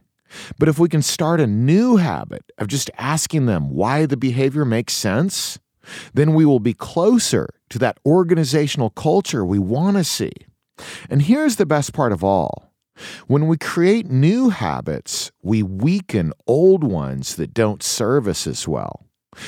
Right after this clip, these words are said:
When we create a new habit of talking to our people and learning why their behavior makes sense, we slowly stop judging at-risk behavior,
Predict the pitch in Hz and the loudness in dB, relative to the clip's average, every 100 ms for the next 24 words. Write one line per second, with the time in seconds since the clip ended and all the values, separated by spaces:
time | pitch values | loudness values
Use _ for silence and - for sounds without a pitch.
0 | - - 139 147 156 143 - - 147 180 | -16 -2 0 2 2 0 -2 -4 0 0
1 | 196 - 110 117 131 185 247 180 117 67 | 0 -4 -4 0 2 2 0 0 -2 -6
2 | - 50 _ - - - 131 147 175 156 | -10 -14 _ -14 -10 -2 -2 0 0 2
3 | 156 165 165 127 98 78 78 65 55 _ | 2 0 -2 -2 -2 -2 -4 -6 -10 _
4 | - 87 87 104 143 165 160 117 110 131 | -6 -2 0 0 2 2 2 0 -2 0
5 | 123 92 98 113 110 98 90 76 - - | -2 -2 -4 -2 -2 0 -2 -2 -6 -4
6 | 196 185 101 - - - - _ - - | 0 0 -2 -6 -10 -12 -14 _ -20 -20
7 | - 123 117 - - 139 175 226 156 78 | -2 0 0 -2 0 2 4 4 2 0
8 | 69 - - 120 82 85 - 117 180 127 | -4 -6 -2 -2 -4 -6 -2 0 0 0
9 | 107 82 101 110 104 - - 85 135 143 | -2 -4 -6 -6 -6 -6 -6 -6 0 2
10 | 180 151 64 - | 4 2 -2 -6